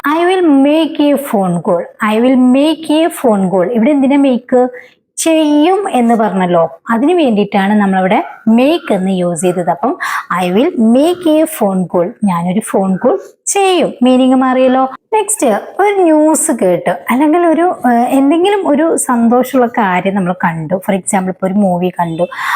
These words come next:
അല്ലെങ്കിൽ ഇപ്പൊ ഒരു ന്യൂസ് കേട്ടു. "ഈ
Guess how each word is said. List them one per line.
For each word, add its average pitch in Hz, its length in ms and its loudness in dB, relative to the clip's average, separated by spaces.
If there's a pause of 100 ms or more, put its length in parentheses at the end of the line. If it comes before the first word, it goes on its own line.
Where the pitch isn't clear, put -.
(180)
അല്ലെങ്കിൽ 269 460 0
ഇപ്പൊ 247 240 2
ഒരു 269 160 2
ന്യൂസ് 247 440 2
കേട്ടു. 175 380 -2 (380)
"ഈ 427 140 0